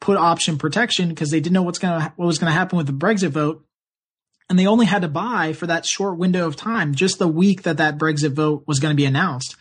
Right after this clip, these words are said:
They didn't have to buy, like, let's say, a year's worth of insurance for just a one-time binary event.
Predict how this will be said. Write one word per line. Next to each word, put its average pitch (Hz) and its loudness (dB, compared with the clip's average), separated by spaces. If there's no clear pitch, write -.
They 170 2
didn't 190 4
have 175 -2
to 160 -4
buy, 160 0
like, 143 -6
let's 151 -4
say, 160 0
a 143 0
year's 151 2
worth 156 0
of 139 -2
insurance 143 0
for - -2
just 160 0
a 147 2
one-time 156 0
binary 143 0
event. 127 -2